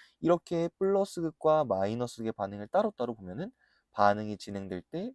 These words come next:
전자가 관여한다는 사실을 알 수 있죠. 그래서 이 실험의 결과로 우리가 알 수 있는 사실은 물의 전기 분해를 통해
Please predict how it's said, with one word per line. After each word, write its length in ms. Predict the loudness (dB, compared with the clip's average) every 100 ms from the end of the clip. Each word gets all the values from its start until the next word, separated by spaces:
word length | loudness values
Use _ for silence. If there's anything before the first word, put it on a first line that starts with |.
| -12
전자가 560 | -8 -8 -4 -6 -8 -10
관여한다는 640 | -4 -2 -2 -6 -8 -12
사실을 320 | -10 -10 -8
알 120 | -10 -12
수 140 | -20
있죠. 260 | -20 -20 -20 _ _ _ _
그래서 480 | 0 2 2 0 -2
이 160 | -4 -6
실험의 340 | 0 0 0
결과로 320 | -4 -4 -4 -4
우리가 240 | -6 -6
알 160 | -8 -12
수 120 | -14
있는 160 | -14
사실은 520 | -8 -8 -6 -8 -8 -12 _ _ -20 -20 _ 0
물의 260 | 4 4
전기 340 | 0 -8 -4 -4
분해를 360 | -4 -6 -8
통해 360 | -8 -6 -6